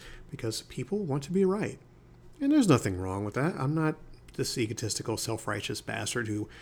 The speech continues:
sits on his pedestal and dumps his chest and preaches to you 'cause I know it all. No, I know nothing. I don't even use ten percent of my brain. There we go. Joke on that for a while. Just, I don't understand,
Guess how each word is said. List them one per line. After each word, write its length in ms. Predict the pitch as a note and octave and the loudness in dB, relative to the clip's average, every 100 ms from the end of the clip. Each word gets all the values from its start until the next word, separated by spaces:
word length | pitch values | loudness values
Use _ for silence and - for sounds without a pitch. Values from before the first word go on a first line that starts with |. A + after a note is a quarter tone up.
| - - - - - | -20 -20 -20 -14 -4
sits 300 | - C3+ A#2 | 2 2 2
on 80 | G#2+ | -2
his 100 | G#2 | -2
pedestal 460 | - A2+ - G3 | -2 -2 -2 -2
and 100 | E3+ | 0
dumps 240 | B2 A#2+ - | 0 0 -2
his 100 | - | -4
chest 360 | - C#3 - | -4 -2 -2
and 240 | B2+ B2 - | -2 -4 0
preaches 340 | F3 E3+ C3+ | 2 2 0
to 140 | - | 0
you 160 | A2+ E3 | 2 2
'cause 140 | - A2+ | 2 0
I 80 | |
know 180 | A2 G#2+ | 0 0
it 80 | A#2 | -2
all. 260 | D3+ G#3 F#3 | -2 -2 -2
No, 280 | F3 F#3 B2 - - | 0 2 0 -4 -8
I 120 | B2 B2 | -2 2
know 140 | B2 | 2
nothing. 400 | G#2+ G#2 G#2 G#2 - - - - - - - - | 2 0 -4 -6 -12 -20 -20 -20 -20 -20 -18 0
I 80 | F#3+ | 8
don't 120 | F#3+ | 10
even 140 | D#3 | 10
use 140 | D3 C#3 | 10 8
ten 140 | C3+ | 4
percent 240 | C3 - B2 | -2 0 0
of 60 | |
my 120 | G#2 | 0
brain. 400 | F#2+ G2+ G2 G#2 - - - - | 0 -2 -2 -6 -12 -20 -8 2
There 160 | A#2 | 4
we 100 | G#2 | 4
go. 260 | G#2 G2+ - - - | 2 -4 -12 -18 -2
Joke 220 | A#2+ G#2+ | -2 0
on 100 | F#2+ | -4
that 160 | G2+ | -4
for 180 | - A2+ | -6 -6
a 60 | G#2+ | -6
while. 320 | G#2+ G#2+ A#2 - - - - - - | -6 -10 -12 -18 -20 -20 -20 -20 -6
Just, 220 | D3+ - | -4 -2
I 160 | C3+ | 0
don't 140 | C3+ C3+ | 2 2
understand, 680 | A#2 A2 - E3+ B2+ A2 | 0 -2 -2 0 0 -2